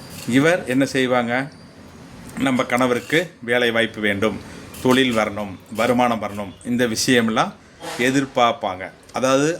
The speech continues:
அவங்க மனதளவில் நினைத்தால் அப்படின்னாலே அது சுக்கிரனையும் சந்திரனையும் குறிக்கக்கூடியது.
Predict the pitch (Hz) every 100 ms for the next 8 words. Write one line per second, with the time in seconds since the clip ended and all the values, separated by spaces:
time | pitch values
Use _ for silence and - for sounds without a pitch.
0 | 107 120 127 127 170 113 110 139 151 147
1 | 151 151 131 117 123 - 117 110 110 104
2 | 104 104 101 135 - - - - 123 127
3 | 165 - 147 143 - 165 151 156 160 147
4 | 127 131 127 131 135 120 113 120 - 107
5 | 101 98 104